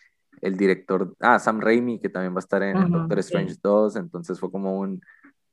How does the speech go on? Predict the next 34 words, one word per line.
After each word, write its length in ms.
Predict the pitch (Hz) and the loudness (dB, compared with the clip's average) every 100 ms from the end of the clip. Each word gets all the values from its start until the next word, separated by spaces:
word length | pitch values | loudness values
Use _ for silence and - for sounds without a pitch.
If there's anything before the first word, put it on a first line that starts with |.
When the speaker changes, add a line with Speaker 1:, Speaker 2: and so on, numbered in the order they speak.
| _ _ _ - | _ _ _ -10
Speaker 1:
no 340 | 107 107 117 | -6 -2 0
sé, 320 | 117 123 - _ | 4 2 2 _
¿tú 160 | 110 - | -6 0
piensas 300 | 131 139 135 | 0 2 4
que 80 | 110 | 6
habrá 160 | 107 | 6
sido 140 | 113 120 | 4 0
un 80 | 117 | 0
cambio 280 | 117 120 | 4 6
de 40 | 113 | 6
rumbo 360 | 113 156 175 151 | 4 2 0 -2
o 80 | |
que 100 | - | 0
desde 140 | 101 104 | -2 -4
un 100 | 95 | -4
principio 380 | 104 98 - 95 | -6 -6 -2 0
ya 40 | |
lo 100 | 95 | 0
tenían, 460 | 92 92 92 90 87 - _ _ _ _ _ _ - | -4 -6 -4 -4 -8 -16 _ _ _ _ _ _ -12
eh, 140 | 82 - | -12 -4
claro? 360 | 107 90 87 85 80 - - - _ _ _ _ _ | 4 6 4 0 -8 -8 -12 -20 _ _ _ _ _
Speaker 2:
Pues 220 | - 285 | 6 8
yo 120 | 247 262 | 8 10
la 140 | 320 | 10
verdad, 340 | 320 247 247 | 10 8 8
mira, 240 | 269 277 262 | 6 4 6
he 60 | 269 | 4
estado, 580 | 262 285 294 339 370 - - _ _ - | 4 8 8 10 6 4 -10 _ _ 2
o 140 | 240 | 4
sea, 180 | 233 226 | 6 4
como 260 | 240 233 202 | 6 4 8
te 80 | 220 | 10
dije 360 | 208 214 202 | 12 12 10
ahorita 380 | 262 254 - 262 | 8 8 6 4